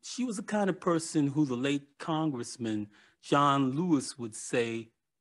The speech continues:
was always looking for good trouble. <laughs> One day, again, as I said, she pulled me into that good trouble,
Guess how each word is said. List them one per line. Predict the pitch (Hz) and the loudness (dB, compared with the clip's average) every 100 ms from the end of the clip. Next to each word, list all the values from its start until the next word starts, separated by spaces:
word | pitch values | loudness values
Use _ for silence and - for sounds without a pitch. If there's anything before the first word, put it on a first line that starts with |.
| _ _ | _ _
was | 143 - | -4 -2
always | - 226 247 190 | 4 4 4 0
looking | 190 185 160 | -2 -2 -2
for | 139 | -6
good | 117 147 143 | -6 -4 -4
trouble. | - 139 104 78 _ _ - - - | -2 -2 -2 -6 _ _ -20 -16 -4
<laughs> | 208 - 233 180 202 - - 185 _ - 202 - - - _ _ - _ _ _ | -4 -4 -10 -8 -10 -10 -10 -12 _ -14 -14 -16 -20 -20 _ _ -20 _ _ _
One | 160 233 240 | 2 4 6
day, | 208 190 202 | 4 2 0
again, | 160 143 185 196 | 0 0 0 2
as | 175 156 | 0 0
I | |
said, | 151 - 185 | -2 -2 -4
she | - | -4
pulled | 143 - 233 185 | -8 -6 -4 0
me | 165 | 0
into | 151 | 0
that | 151 127 | -2 0
good | 160 160 | 0 0
trouble, | - 202 147 135 | 2 2 2 -4